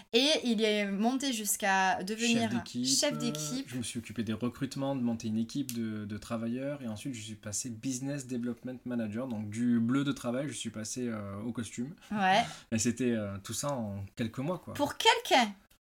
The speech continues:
Speaker 2: qui ne savait pas parler un mot d'anglais,
Speaker 1: Ah ouais, c'était
Speaker 2: franchement, c'est pour ça que je voulais en parler, parce que ça, encore une fois,
Speaker 1: Mm.
Speaker 2: si vous avez décidé, vous allez y arriver, en fait.
Speaker 1: Mm.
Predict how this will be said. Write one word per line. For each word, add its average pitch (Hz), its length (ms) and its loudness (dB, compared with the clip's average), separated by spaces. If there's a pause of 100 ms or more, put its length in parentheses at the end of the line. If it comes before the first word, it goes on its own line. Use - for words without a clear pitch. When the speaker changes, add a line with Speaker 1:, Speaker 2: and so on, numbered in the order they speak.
Speaker 2:
qui - 160 -2
ne 214 60 2
savait 226 320 8
pas 349 160 10
parler 311 260 8
un 233 120 10
mot 277 200 4
d'anglais, 302 460 4
Speaker 1:
Ah 247 160 6
ouais, 233 100 4
c'était - 200 -6
Speaker 2:
franchement, 262 480 4
c'est 262 140 4
pour 269 100 0
ça 381 100 6
que 349 60 2
je 262 60 -2
voulais 240 180 6
en 233 120 10
parler, 254 360 6
parce 214 180 6
que - 80 -2
ça, 208 240 6 (160)
encore 285 400 6
une 302 120 -2
fois, 247 260 0
Speaker 1:
Mm. 262 40 -12 (320)
Speaker 2:
si - 200 4
vous 208 160 4
avez 202 220 4
décidé, 247 680 2 (680)
vous 233 240 2
allez 370 120 6
y 381 60 8
arriver, 349 240 8 (100)
en 269 60 4
fait. - 280 -2
Speaker 1:
Mm. 226 140 0